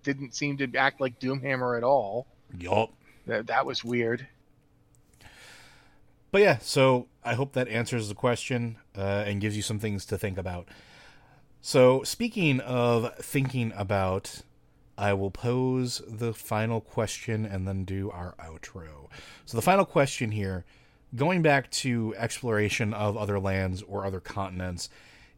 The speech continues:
Speaker 2: if Blizzard were to create something completely new that existed on Azeroth, whether it was a new nation, continent, culture, people, whatever,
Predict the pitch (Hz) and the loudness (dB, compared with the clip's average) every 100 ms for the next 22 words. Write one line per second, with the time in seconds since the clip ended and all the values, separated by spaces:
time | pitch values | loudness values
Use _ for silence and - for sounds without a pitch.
0 | - 131 131 123 123 185 208 175 156 147 | 0 0 0 -2 0 2 2 2 0 -2
1 | 135 - 135 113 113 - - 107 110 101 | -6 -4 0 2 0 -2 -4 -4 -4 -4
2 | 98 98 _ - 104 - 127 139 139 139 | -4 -6 _ -8 -8 -4 -4 -2 -2 0
3 | 123 95 78 - - - - - _ - | 0 0 -4 -12 -20 -20 -20 -20 _ -4
4 | 110 104 - - 107 101 101 127 - 143 | 0 0 -2 -4 -4 -4 -4 -4 0 -2
5 | - - 107 107 107 _ - 101 98 - | -2 -2 0 0 -4 _ -4 -2 0 -2
6 | 85 82 73 - - _ - _ - 92 | -8 -10 -14 -20 -20 _ -20 _ -6 -4
7 | 95 95 92 92 87 85 82 117 151 - | -4 -6 -6 -6 -6 -6 -2 2 2 2
8 | 139 123 117 110 98 - 117 117 110 107 | 0 0 0 -2 -4 -4 -2 -2 -2 0
9 | 107 104 - 107 - 104 101 104 95 98 | 0 -2 -2 -2 -2 -4 -4 -4 -4 -4
10 | 98 101 98 92 | 0 0 0 -4